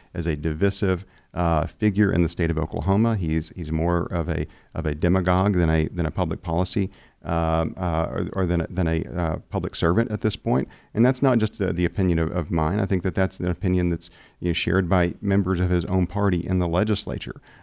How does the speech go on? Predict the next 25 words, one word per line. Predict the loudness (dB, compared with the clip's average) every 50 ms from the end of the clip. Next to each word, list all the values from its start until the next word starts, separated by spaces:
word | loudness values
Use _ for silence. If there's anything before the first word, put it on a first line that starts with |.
| -14 -6
uh, | -2 0 0 0 0
who | 2 2 0 0 -2 -2
are, | -2 -2 -2 -2 -4 -2
are, | 0 0 0 0 -2 -6 -16 -12 -6
would, | -4 -2 -2 -2 -2
are | -4 -2
just, | -2 -2 -4 -4 -6 _ _ _ _ _ _ _ -10
you | -6 -6
know, | -6
desperately | -6 -2 0 2 2 0 0 -2 -4 -4 -2 0 0 0 0 -2 -4 -6
asking | -2 -2 -2 -2 -2 -2 -2 0
him, | 0 0 -2 -2 -4 -6 -10 -12 -10 -6
uh, | -2 0 2 2 2 0 -2 -4
to, | -2 0 2 2 2 0 -2 -6
to | -8 -8 -8
step | -6 -4 -2 -2 -2 0
down | 0 2 4 4 4 2 0
from | 0 0 0 0
this | 0 -2
political | -4 -8 -10 -8 -2 0 0 0 0 0 -2 -2
soapbox | -2 0 -2 0 0 0 0 0 -2 -4
that | -4 -4 -2
he | -2 -2
is | -2 -2
on | -2 0 0 2 2 2 0